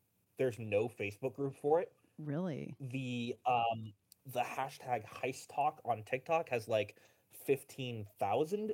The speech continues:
Speaker 1: views, not fifteen million or five billion.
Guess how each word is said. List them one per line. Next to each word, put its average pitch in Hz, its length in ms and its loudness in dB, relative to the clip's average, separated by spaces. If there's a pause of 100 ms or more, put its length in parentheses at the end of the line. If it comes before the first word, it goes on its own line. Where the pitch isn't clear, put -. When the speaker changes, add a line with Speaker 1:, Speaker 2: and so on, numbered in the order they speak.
Speaker 1:
views, 208 400 -4
not 113 300 0
fifteen 107 580 -6
million 165 400 4
or 113 300 6 (360)
five 110 380 4 (160)
billion. 185 440 4